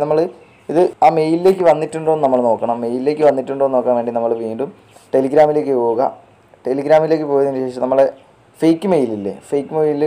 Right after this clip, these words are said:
message വന്നിട്ടുണ്ടോ എന്ന് നമുക്ക് നോക്കണം. അപ്പോൾ നമുക്കിവിടെ കാണാൻ സാധിക്കുക message വന്നിട്ട്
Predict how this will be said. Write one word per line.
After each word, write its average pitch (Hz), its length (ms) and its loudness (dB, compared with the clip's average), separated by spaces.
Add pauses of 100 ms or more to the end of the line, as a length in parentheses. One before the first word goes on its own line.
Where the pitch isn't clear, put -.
message 135 340 -2
വന്നിട്ടുണ്ടോ 120 420 -4
എന്ന് 123 120 -4
നമുക്ക് 104 200 -6
നോക്കണം. - 240 -14 (380)
അപ്പോൾ 170 160 2
നമുക്കിവിടെ 185 320 4
കാണാൻ 151 240 6
സാധിക്കുക 123 320 -2 (680)
message 143 360 -2
വന്നിട്ട് 127 280 -2